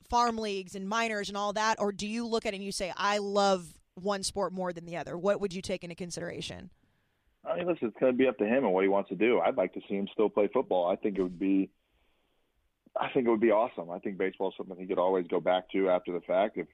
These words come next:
Speaker 2: if he didn't like it. But, you know, it's gonna be up to him. But I, I would like to see him still, still keep playing football.
Speaker 1: I think that's selfish, too, 'cause I'm the same way. Like, I love football so much more than baseball, and I've been making that argument, like, "Oh, absolutely. I would much rather see him play football." And everyone's like, "Well, the money's not guaranteed, and, you know, you do get hit every single week." I'm like, "Yeah, but he's really fun to watch."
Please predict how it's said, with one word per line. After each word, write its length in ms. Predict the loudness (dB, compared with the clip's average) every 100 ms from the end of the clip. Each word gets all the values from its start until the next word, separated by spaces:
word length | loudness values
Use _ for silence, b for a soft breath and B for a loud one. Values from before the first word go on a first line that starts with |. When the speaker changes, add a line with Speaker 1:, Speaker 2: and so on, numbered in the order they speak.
| -20
Speaker 2:
if 80 | -16
he 120 | -10
didn't 220 | -4 -2
like 200 | 0 0
it. 160 | 0 2
But, 220 | 2 2 -2
you 100 | -2
know, 80 | 0
it's 120 | 0
gonna 140 | -2
be 140 | 2 2
up 140 | 2
to 80 | 0
him. 220 | 0 2
But 100 | 4
I, 100 | 4 2 2
I 20 |
would 120 | 2
like 160 | 0 -4
to 40 | _
see 80 | -14
him 80 | -10
still, 180 | -10 -10 _ -8
still 160 | -4 -4
keep 200 | -4 -6
playing 220 | -6 -6
football. 340 | -6 -6 -8 _ _ -6
Speaker 1:
I 40 |
think 160 | -4 -2
that's 160 | -2
selfish, 400 | 0 0 0 -6
too, 260 | -2 0 0 -2
'cause 100 | -2
I'm 140 | -2
the 80 | -4
same 240 | -6 -4
way. 100 | -2
Like, 160 | -2 0
I 140 | 0
love 260 | 2 0 0
football 380 | -4 0 0 0
so 120 | -2
much 180 | -6 -4
more 100 | -6
than 100 | -4
baseball, 360 | -6 -2 -2
and 100 | 0
I've 80 | -2
been 100 | -6
making 260 | -6 -6 -6
that 160 | -2
argument, 300 | -2 -2 -6
like, 160 | -8 -8
"Oh, 160 | -6 -4
absolutely. 680 | -6 -6 -6 -2 -2 0 2
I 100 | 2
would 140 | 2
much 240 | 0 0
rather 220 | 0 -2 -2
see 120 | -6
him 100 | -4
play 160 | -4
football." 400 | -2 -4 0 2
And 100 | 2
everyone's 240 | -2 -4 -6
like, 140 | -4
"Well, 240 | 2 4 2
the 80 | 2
money's 320 | -2 -2 0
not 180 | 0 0
guaranteed, 560 | -4 -4 -6 -4 -4
and, 80 | -4
you 80 | -6
know, 60 |
you 180 | -6 -6
do 160 | -4 -2
get 160 | -2
hit 220 | -4 -8 -6
every 180 | -6
single 240 | -6 -6 -4
week." 100 | -4
I'm 60 |
like, 160 | -6 -8
"Yeah, 160 | -6 -4
but 100 | -4
he's 160 | -6
really 540 | -8 -10 -10 -8 -6 -6
fun 280 | -2 -2
to 60 | -2
watch." 460 | 0 2 2 -2